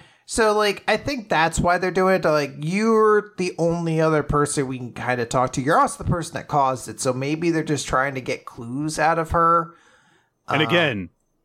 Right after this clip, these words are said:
Speaker 2: two years after <laughs> this, this happened. Why
Speaker 1: Yeah.
Speaker 2: did they have this conversation before?
Speaker 1: It, it's absolutely another situation that th-, this conversation should have happened years ago <laughs> off screen, but they're like,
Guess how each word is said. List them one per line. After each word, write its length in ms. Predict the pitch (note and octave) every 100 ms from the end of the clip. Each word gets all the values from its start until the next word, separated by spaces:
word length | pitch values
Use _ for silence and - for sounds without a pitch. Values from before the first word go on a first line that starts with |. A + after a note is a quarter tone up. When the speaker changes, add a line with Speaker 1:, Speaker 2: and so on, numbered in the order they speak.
| _ _ _
Speaker 2:
two 300 | - - A3+
years 500 | F#3+ G#3 G3 D3+ B2
after 520 | D3 D3 - - A3+ F3+
<laughs> 20 |
this, 540 | - A#3+ - - -
this 240 | C#4+ B3 -
happened. 680 | C4 - - - - D#3 -
Why 120 | G#3
Speaker 1:
Yeah. 180 | F#3+ C3+
Speaker 2:
did 100 | C4
they 40 |
have 80 | D#4
this 100 | D4+
conversation 640 | - D4+ D#4 - C#4+ - G#4
before? 560 | C4 - A#3+ A#3 E3 - D#3 D3 - - - - -
Speaker 1:
It, 120 | F#3
it's 240 | G3 G3
absolutely 560 | A#3+ A#3+ - G#3+ G3 F#3
another 340 | E3 E3 D3
situation 800 | C#3 D#3 - D3+ B2+ A#2+ - B2
that 400 | A2 G#2+ - -
th-, 140 | - -
this 240 | C#3+ D3+
conversation 760 | - D3 C#3+ C3+ C3 C3 B2 B2+
should 280 | - D3+ C3
have 100 | A#2
happened 460 | C3+ A#2+ B2+ A2
years 340 | A#2 B2 C3 C3
ago 220 | C3 D3+
<laughs> 140 | C3
off 240 | F#3+ D3+ -
screen, 420 | - D3+ C#3 C#3+
but 180 | D3 D3
they're 100 | C3+
like, 340 | B2+ B2+ A2+